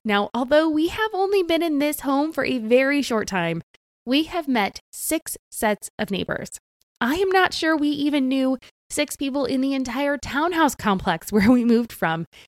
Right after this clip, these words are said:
and we were there for over two years. Okay, that might be a little bit of an exaggeration. We probably knew more than six people,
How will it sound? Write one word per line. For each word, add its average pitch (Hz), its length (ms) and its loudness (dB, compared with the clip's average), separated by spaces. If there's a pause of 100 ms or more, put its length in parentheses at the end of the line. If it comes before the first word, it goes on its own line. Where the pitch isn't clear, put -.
(140)
and 262 200 0
we 339 200 0
were 381 260 0
there 302 420 2
for - 200 -2
over 294 260 0
two 277 500 -2
years. - 460 -6 (800)
Okay, - 260 -2 (460)
that 285 140 2
might 311 180 2
be 311 80 2
a 302 80 0
little 294 360 2
bit 302 120 0
of 285 140 -2
an 269 80 -2
exaggeration. 226 720 0 (340)
We 240 140 -4
probably 320 640 0
knew 277 200 2
more 233 200 2
than 214 160 2
six - 260 -4
people, 214 440 0